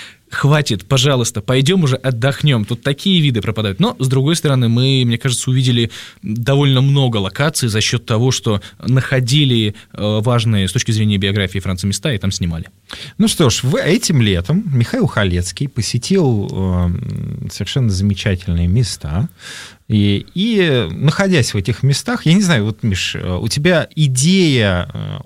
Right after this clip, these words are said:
Speaker 2: о, о своей книге родилась уже там, когда ты туда приехал и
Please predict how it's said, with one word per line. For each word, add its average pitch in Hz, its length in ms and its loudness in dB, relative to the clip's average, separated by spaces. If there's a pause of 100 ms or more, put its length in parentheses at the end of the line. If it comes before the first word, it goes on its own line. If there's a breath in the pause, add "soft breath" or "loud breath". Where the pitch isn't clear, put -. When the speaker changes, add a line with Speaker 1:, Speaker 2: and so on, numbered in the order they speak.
Speaker 2:
о, 127 380 0
о - 40 2
своей 120 300 0
книге 104 560 0
родилась 127 540 2
уже 127 160 0
там, 285 180 -2
когда 110 240 0
ты - 120 -8
туда 101 200 0
приехал 104 580 0
и 90 500 -2